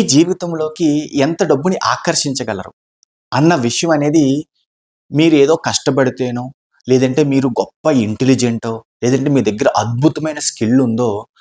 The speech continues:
అనే దానిపైన ఆధారపడి ఉండదు. అది కేవలం మీ సబ్‌కాన్షియస్ మైండ్‌లో మీరు మనీ గురించి ఏ విధంగా ఆలోచిస్తున్నారు,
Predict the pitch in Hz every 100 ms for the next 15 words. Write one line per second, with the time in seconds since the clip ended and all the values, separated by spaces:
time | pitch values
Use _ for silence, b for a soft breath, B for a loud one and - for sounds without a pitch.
0 | b - 110 123 135 110 104 127 120 127
1 | 147 - 101 101 113 117 107 104 90 87
2 | 80 _ _ _ _ _ _ b b b
3 | 131 175 196 - _ 123 113 151 196 175
4 | 135 156 _ _ _ _ _ _ _ _
5 | 135 180 254 - - - - - - 175
6 | 185 180 - 175 170 160 156 151 151 185
7 | 190 151 180 202 170 113 120 220 247 226
8 | 453 220 170 143 156 156 151 143 127 139
9 | - 135 - 131 127 131